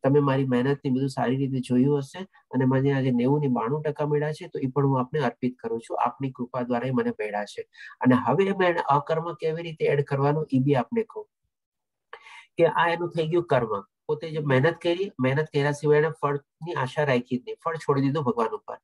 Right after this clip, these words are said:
અને જે ફળ મળ્યું ઈ પણ એણે સરસ રીતે સ્વીકાર્યું. હવે આમાં એણે અકર્મ એડ કરવાનું છે as a student તરીકે બી. હવે માની લો એના ક્લાસમાં એવો કોઈ વિદ્યાર્થી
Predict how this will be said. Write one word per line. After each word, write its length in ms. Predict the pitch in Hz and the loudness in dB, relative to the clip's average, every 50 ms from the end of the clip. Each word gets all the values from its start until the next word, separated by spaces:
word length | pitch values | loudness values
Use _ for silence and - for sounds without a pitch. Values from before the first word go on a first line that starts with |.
| - - - - | -18 -20 -16 -10
અને 180 | - 135 139 139 | -4 0 0 0
જે 300 | 123 - - 180 202 220 | 0 2 4 6 6 6
ફળ 220 | 220 - 180 170 | 6 4 0 0
મળ્યું 320 | 160 156 156 160 185 180 - 147 | 2 0 0 0 0 -4 -4 -6
ઈ 60 | 151 | -6
પણ 240 | 151 - 170 156 151 | -4 -2 -2 -2 0
એણે 120 | 156 165 | -2 -2
સરસ 340 | 156 - 143 127 135 135 - 147 | -4 -6 -4 -4 -2 -2 -2 -4
રીતે 200 | 131 127 160 156 | -4 -2 -2 -2
સ્વીકાર્યું. 640 | 147 - 120 107 - - 107 95 87 - 110 - - _ - - - _ _ - | -2 -2 -6 -8 -4 -2 -2 -2 -4 -8 -10 -18 -20 _ -20 -20 -20 _ _ -6
હવે 100 | 131 123 | -6 -6
આમાં 380 | - - 135 156 165 185 185 | -2 0 0 0 2 2 2
એણે 160 | 170 160 160 156 - - | 2 2 2 -2 -4 -2
અકર્મ 420 | - 135 127 - 151 139 135 147 143 | -4 -4 0 0 -2 0 0 0 0
એડ 180 | 131 123 123 | 0 0 0
કરવાનું 400 | 127 131 123 127 131 131 143 147 | -2 -2 -2 -2 0 0 -2 -2
છે 100 | - 160 | 0 0
as 100 | 143 127 | -2 -2
a 80 | 127 147 | -2 -4
student 440 | 143 - - - 123 120 123 120 120 | -6 -8 -8 -8 -2 0 2 0 2
તરીકે 420 | - 240 113 113 - - - - | 0 -2 -4 -4 -4 -2 -2 -2
બી. 180 | - 233 233 - _ _ _ _ - - _ _ | -2 -4 -12 -16 _ _ _ _ -20 -20 _ _
હવે 160 | - 143 160 170 | 4 4 4 4
માની 320 | 160 151 147 147 156 156 | 4 2 2 2 2 -2
લો 80 | 160 156 | -4 -4
એના 280 | - 147 135 147 151 | -6 -6 -6 -6 -6
ક્લાસમાં 480 | 151 - 139 123 120 - - - 143 135 | -6 -6 -4 -4 -4 -4 -2 -2 -2 0
એવો 220 | 131 127 131 131 | 0 0 0 0
કોઈ 160 | 131 143 139 | 2 2 2
વિદ્યાર્થી 640 | 127 120 117 - - 117 117 127 127 - 135 127 | 2 2 0 0 0 0 0 0 0 -2 -4 -4